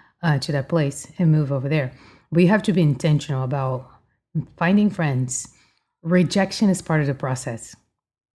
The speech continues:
I cannot tell you how many times, and even in this town where I am, I've been rejected already. So rejection is part of the process. And,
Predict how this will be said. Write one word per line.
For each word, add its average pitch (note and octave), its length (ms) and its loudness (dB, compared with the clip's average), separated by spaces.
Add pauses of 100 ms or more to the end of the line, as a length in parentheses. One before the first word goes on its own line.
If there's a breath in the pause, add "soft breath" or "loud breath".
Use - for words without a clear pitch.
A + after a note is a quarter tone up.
(340)
I F#3+ 40 0
cannot D#3+ 460 4
tell C#3+ 180 -2
you C#3+ 220 0
how F3 260 -4
many F#3 220 2
times, D3+ 540 -2
and D3+ 500 2
even F3 260 0
in D#3+ 140 4
this D#3+ 340 -2
town D#3+ 300 0
where D#3 140 2
I D#3+ 80 0
am, G3 420 0
I've D3 160 0
been D3+ 160 0
rejected C#3 480 -4
already. C#3 400 -4 (640 soft breath)
So D#3 160 0
rejection E3 600 2
is F#3+ 200 -4
part F#3+ 200 0
of F3+ 60 0
the E3 80 0
process. C3+ 640 -8 (220)
And, D3+ 560 0